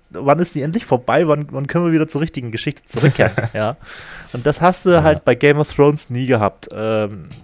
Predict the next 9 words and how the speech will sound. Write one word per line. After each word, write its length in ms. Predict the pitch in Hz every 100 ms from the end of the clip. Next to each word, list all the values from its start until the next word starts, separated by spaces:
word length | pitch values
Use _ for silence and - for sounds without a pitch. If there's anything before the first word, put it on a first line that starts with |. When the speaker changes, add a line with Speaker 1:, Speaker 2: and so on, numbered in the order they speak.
| - - 107
Speaker 1:
ja, 220 | 113 104
wobei 320 | 101 104 107
die 100 | 101
letzten 340 | 101 - -
drei 180 | 95 95
Staffeln, 460 | - 92 87 95 90
ja, 300 | 85 90 92 _ -
doch. 280 | 95 - _ _ - - 160 151
Ähm, 420 | 107 104 107 110